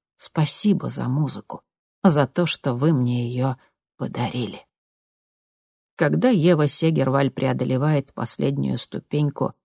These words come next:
и поднимается на сцену, ей, к сожалению, уже нет никакого дела до того,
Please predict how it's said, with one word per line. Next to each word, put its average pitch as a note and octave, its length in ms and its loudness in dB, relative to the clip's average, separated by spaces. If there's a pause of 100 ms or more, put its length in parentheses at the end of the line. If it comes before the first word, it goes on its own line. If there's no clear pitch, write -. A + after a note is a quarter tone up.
(260)
и - 80 -2
поднимается C3 800 0
на A#2+ 140 -2
сцену, - 600 -2 (720)
ей, A3 200 4
к - 100 -10
сожалению, C#3 640 0
уже D3 180 -2
нет D#3+ 320 2
никакого E3+ 760 0
дела C3+ 360 -4
до C3 160 -6
того, C3+ 460 -2